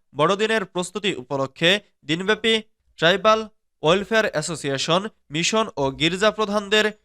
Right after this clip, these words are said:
সঙ্গে মতবিনিময়কালে তিনি এসব কথা বলেন। তিনি সবাইকে বড়দিনের শুভেচ্ছা জানিয়ে আশা প্রকাশ করে বলেন, "ফ্যাসিবাদ মুক্ত পরিবেশে এবারের বড়দিন হবে আনন্দময় ও নিরাপদ।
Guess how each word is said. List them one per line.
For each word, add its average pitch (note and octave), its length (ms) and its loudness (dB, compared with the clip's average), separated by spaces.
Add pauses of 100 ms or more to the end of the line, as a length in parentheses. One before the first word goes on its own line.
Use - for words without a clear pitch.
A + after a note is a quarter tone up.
(120)
সঙ্গে C#3 500 0 (220)
মতবিনিময়কালে C#3+ 1080 0 (200)
তিনি C#3 200 -2
এসব C#3 300 -4
কথা C3+ 240 -6
বলেন। C#3+ 360 2 (320)
তিনি D3+ 180 -2
সবাইকে C#3 600 2 (220)
বড়দিনের G3+ 500 2
শুভেচ্ছা G3 460 -4
জানিয়ে G#3+ 400 2
আশা D#3 220 -4
প্রকাশ C3+ 380 -4
করে C3+ 220 -6
বলেন, D3+ 340 0
"ফ্যাসিবাদ G3 600 -2
মুক্ত G#3+ 280 -2
পরিবেশে G#3 680 2 (360)
এবারের G3+ 420 2
বড়দিন C#3+ 400 0
হবে C3+ 420 0 (180)
আনন্দময় F#3+ 680 0
ও C#3 120 -4
নিরাপদ। C3 600 0